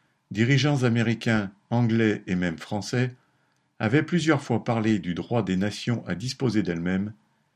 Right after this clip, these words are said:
faisant encore monter d'un cran les espoirs d'indépendance.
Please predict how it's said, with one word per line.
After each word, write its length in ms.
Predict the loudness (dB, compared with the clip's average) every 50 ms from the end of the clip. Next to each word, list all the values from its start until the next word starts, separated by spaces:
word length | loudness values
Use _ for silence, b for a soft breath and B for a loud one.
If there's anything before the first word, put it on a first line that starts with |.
| _ _ _
faisant 360 | -2 0 2 2 2 2 2 2
encore 320 | 0 -2 0 0 0 0
monter 340 | 0 -2 -2 -2 -2 -2 0
d'un 180 | 2 2 0 0
cran 380 | -2 -4 -6 -4 -6 -6 -8 _ _ _ -10 -6
les 200 | -6 -4 -2 -4
espoirs 320 | -4 -4 -2 -2 -2 0
d'indépendance. 840 | 0 -2 0 -2 -2 -2 -4 -4 -2 -4 -4 -6 -8 -14 -20 -20 -20